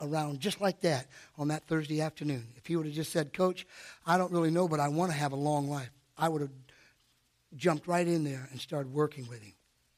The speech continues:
But here's what God's giving to us this morning. He is giving us the promises as adults that we can stand on Emmanuel, and he will rescue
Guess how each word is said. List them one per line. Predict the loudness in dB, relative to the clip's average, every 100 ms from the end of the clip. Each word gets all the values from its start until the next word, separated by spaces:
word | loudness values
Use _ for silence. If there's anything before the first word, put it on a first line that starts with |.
| _ _ _ _ _ _ _ _ _ _ _ _ _ _ _ _ _
But | 4
here's | 8 8
what | 6
God's | 8 8 8 2 -4
giving | 6 6 6
to | 4 6
us | 4
this | 2 -4
morning. | 2 2 2 -2 _ _
He | 2 6
is | 6 6
giving | 8 8 6
us | 2
the | -2
promises | -6 2 4 4 2 -2 -4 -6 -2
as | 2 2
adults | 2 4 6 4 2 -10 -8
that | -6 0
we | 0 2
can | 0 -2
stand | -2 6 6 8 2 0 -6 -12 _ _ _ 6
on | 8 8
Emmanuel, | 6 6 6 6 4 4 2 2 -4 -10 -10 0
and | 0
he | 2 2
will | 4 4
rescue | 6 6 6 2 4 4